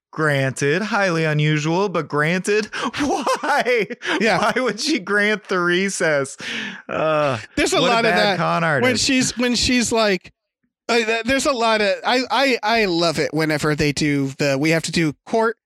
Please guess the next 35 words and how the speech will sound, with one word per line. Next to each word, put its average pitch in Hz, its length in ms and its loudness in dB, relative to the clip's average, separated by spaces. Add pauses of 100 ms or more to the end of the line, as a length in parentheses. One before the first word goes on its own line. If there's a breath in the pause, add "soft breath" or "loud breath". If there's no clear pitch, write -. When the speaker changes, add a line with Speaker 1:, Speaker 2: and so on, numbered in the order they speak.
(520)
Speaker 2:
and 196 320 2
one 208 240 2
of 208 120 0
our 190 160 2
Speaker 1:
And 196 100 0
Speaker 2:
crew 202 120 4
Speaker 1:
the 190 60 2
Speaker 2:
has 190 160 0
to 190 80 0
act 254 240 2
Speaker 1:
criminal 208 240 2
is 202 40 2
the 196 40 4
Speaker 2:
impartial. 240 440 2
Speaker 1:
judge. 190 480 0
Speaker 2:
Like, 214 240 0
Speaker 1:
Yeah. 151 400 0
Speaker 2:
Measure 240 400 0
of 214 100 -2
a 214 80 0
Man, 190 380 0
where 175 140 0
Riker 165 420 0
has 165 260 2
to 170 100 -4
prove 175 360 0
that 160 140 0
Data's 147 420 0
just - 220 -2
a 160 40 -2
machine. 156 520 2
And 147 80 0
it's 143 80 2
Speaker 1:
Yeah. 131 100 4
Speaker 2:
like, 175 160 0